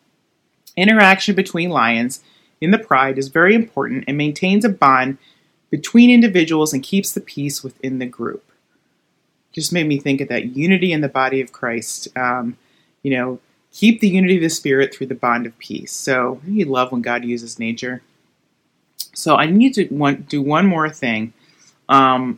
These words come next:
speaking of lions and talking about, you know, uh, you know, Scar wanting to be king, and, um,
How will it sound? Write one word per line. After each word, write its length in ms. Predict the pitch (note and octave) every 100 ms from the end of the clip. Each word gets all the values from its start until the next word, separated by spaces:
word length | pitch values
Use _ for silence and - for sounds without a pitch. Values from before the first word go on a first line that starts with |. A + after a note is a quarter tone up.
| _
speaking 400 | - - E3 E3
of 100 | D3+
lions 720 | C3 C3 B2 G#2+ F#2+ G#2 A2+
and 260 | C3 A#2+ A#2
talking 380 | - C3 - B2
about, 360 | A#2+ B2 A#2+
you 120 | C3+ B2
know, 320 | A#2+ A#2+ A#2 _ _ _ _ -
uh, 380 | B2 A#2+ A#2 A2+ A#2 -
you 140 | C3
know, 160 | B2 - _ _ -
Scar 520 | - - - D#3+ D3 C#3
wanting 340 | C3 C3 B2
to 60 | A#2+
be 160 | B2
king, 680 | A#2 D3 B2+ A#2+ A2+ A2 A2+
and, 320 | A2+ A2+ A2+
um, 400 | A#2 A2 G#2+ A2+